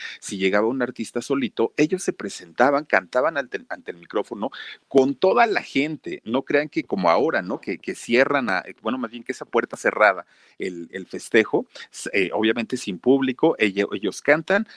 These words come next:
filman o graban esta, eh, transmisión y se van. No, antes no, antes era revuelto con toda la gente. Ellos, eh, podían cantar y después ya se iban.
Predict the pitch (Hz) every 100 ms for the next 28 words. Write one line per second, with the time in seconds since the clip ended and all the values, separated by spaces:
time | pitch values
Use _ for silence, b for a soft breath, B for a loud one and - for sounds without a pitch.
0 | B B _ - 139 160 147 110 - 90
1 | 104 117 113 101 - 107 98 87 85 -
2 | 98 85 82 - 87 101 - 208 311 170
3 | 208 269 320 b b b 123 202 - -
4 | 175 - 185 185 - 170 175 190 180 170
5 | 131 120 180 202 202 - 127 123 143 139
6 | - 107 95 - - B B 104 117 135
7 | 139 - 95 95 92 92 117 127 123 -
8 | - - - 127 120 - 113 117 - 147
9 | 190 190